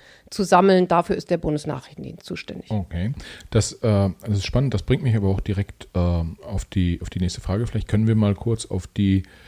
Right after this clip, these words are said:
Speaker 2: Struktur und Organisation des Bundesnachrichtendienstes eingehen. Was ich so, ähm, in meiner Erstrecherche, ähm,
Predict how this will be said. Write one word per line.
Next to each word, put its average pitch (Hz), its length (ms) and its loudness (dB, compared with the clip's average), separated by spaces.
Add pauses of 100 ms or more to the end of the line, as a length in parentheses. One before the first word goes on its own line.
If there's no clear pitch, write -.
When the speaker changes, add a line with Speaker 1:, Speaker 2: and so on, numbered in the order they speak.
(140)
Speaker 2:
Struktur - 520 0
und 110 100 -4
Organisation 101 680 2
des 90 140 0
Bundesnachrichtendienstes 73 1300 -10
eingehen. 73 580 -4
Was 80 140 -4
ich - 240 -6
so, 92 320 2 (440)
ähm, 85 540 2
in 87 140 0
meiner 80 480 0
Erstrecherche, 123 800 4 (480)
ähm, 95 320 4